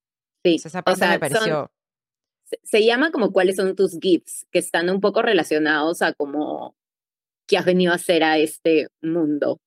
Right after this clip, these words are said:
Speaker 1: ¿no? Y, y nada, sí, son, son rasgos, son fortalezas tuyas, que es donde tienes que meterle como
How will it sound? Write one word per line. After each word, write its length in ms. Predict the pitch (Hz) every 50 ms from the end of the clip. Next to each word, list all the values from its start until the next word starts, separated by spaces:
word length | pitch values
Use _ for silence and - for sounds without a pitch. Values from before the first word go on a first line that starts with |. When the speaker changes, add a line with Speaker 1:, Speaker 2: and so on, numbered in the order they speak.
| _ _ _
Speaker 1:
¿no? 280 | 160 165 156 156 160 -
Y, 640 | - 165 165 160 160 156 156 156 156 151 156 151 - - -
y 140 | 185 180
nada, 360 | 180 190 185 175 165 160 156 160
sí, 260 | - - 302 320 294
son, 320 | - 285 277 277 269 - 262
son 220 | - 302 285 277
rasgos, 360 | 302 294 277 226 254 262 254
son 180 | - 247 233 214
fortalezas 680 | - 254 254 - 202 170 175 180 175 - 185 - - -
tuyas, 420 | 208 190 180 175 170 170 180 - _
que 120 | - 160
es 100 | 160 -
donde 240 | - 170 180 170 -
tienes 300 | - - 156 147 175 - _
que 140 | - 190 170
meterle 480 | 151 151 151 - - 160 - 165 170 175
como 360 | - 170 165 147 156 - -